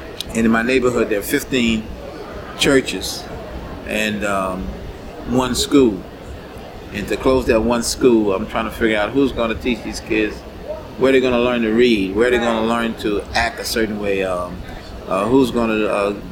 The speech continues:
give physical education in our neighborhood. They would have to go out of the neighborhood to get this. So, um, I could not allow that to happen. So I ran, and, uh, um, on my,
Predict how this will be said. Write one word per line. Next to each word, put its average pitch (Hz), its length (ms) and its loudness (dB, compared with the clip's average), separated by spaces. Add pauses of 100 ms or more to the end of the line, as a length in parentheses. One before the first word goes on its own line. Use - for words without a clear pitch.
give 117 180 2
physical 120 260 2
education 113 540 0
in 123 140 0
our 120 200 2
neighborhood. 117 500 2 (480)
They 120 80 2
would 120 100 6
have 123 160 2
to - 60 -6
go 117 300 4
out 120 280 2 (200)
of 110 120 -6
the 110 80 0
neighborhood 120 440 2
to 113 60 -2
get 123 260 0
this. 101 180 -6
So, 104 400 0 (380)
um, 101 460 2 (140)
I 117 140 0
could 123 220 0
not 110 200 2
allow 110 460 4
that 107 200 2
to 104 100 -2
happen. 104 320 -2
So 101 320 -2
I 104 220 0
ran, 107 420 -2 (480)
and, 104 380 -2
uh, 101 680 0
um, 101 160 -4
on 107 280 -2
my, 95 360 -2